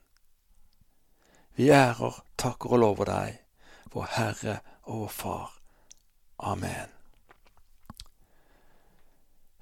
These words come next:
Neste uke er vi tilbake på denne kanalen med en ny gjest i denne serien som heter Dette er mitt liv. Vi vil oppfordre deg til å benytte den anledningen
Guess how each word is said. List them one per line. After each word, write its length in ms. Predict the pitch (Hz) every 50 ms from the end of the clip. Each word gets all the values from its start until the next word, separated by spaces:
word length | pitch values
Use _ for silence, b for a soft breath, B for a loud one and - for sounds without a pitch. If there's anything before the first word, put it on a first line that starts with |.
| - - 131 120
Neste 400 | 131 165 170 - - - 214 196
uke 280 | 135 113 - - 131
er 40 | 127
vi 80 | 131 - -
tilbake 400 | 143 - 131 113 110 - - -
på 100 | - 113 123
denne 180 | 143 143 139 147
kanalen 460 | - - 165 151 135 113 107 110 113
med 140 | 117 120 117
en 80 | 117 117
ny 140 | 117 127 135
gjest 400 | 123 113 107 117 123 - - - -
i 80 | 156
denne 220 | - 127 127 139 131
serien 360 | - - 135 127 123 131 127 -
som 80 | -
heter 180 | 143 - - 139 143
Dette 240 | 143 135 - 135
er 40 | 143
mitt 220 | 147 156 143 - 143
liv. 240 | 151 165 190 196 - B B B B B B
Vi 140 | - 117 117
vil 140 | 135 156 - - -
oppfordre 640 | 123 120 - - - - - 135 135 139 139 135
deg 100 | 135 135
til 160 | - 147 147
å 40 | 143 143
benytte 500 | 156 151 143 143 165 170 - - 202 170
den 160 | 175 165 160
anledningen 640 | 147 135 123 117 110 104 98 - 107 107 110 104